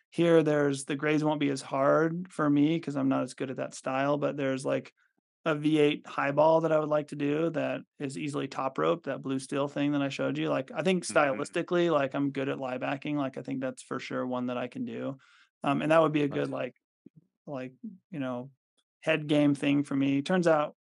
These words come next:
Speaker 1: because of my trad climbing background, I'm actually pretty good at top outs, like,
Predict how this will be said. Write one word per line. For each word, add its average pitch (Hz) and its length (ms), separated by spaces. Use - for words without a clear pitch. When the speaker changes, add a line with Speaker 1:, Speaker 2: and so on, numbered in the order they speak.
Speaker 1:
because 165 300
of 170 60
my 151 120
trad 139 260
climbing 180 260
background, 185 400
I'm 147 80
actually 135 240
pretty 131 240
good 135 360
at 151 140
top 151 260
outs, 165 460
like, 139 320